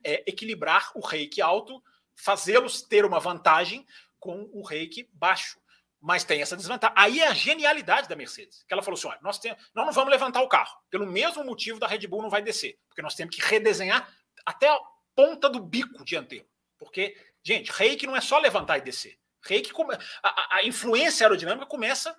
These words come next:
no primeiro centímetro do carro. Então não é só subir e descer, você tem que desenhar o carro pra que ele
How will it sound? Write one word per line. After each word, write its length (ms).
no 120
primeiro 380
centímetro 720
do 120
carro. 240
Então 140
não 120
é 80
só 180
subir 260
e 40
descer, 220
você 120
tem 100
que 100
desenhar 600
o 80
carro 280
pra 120
que 120
ele 180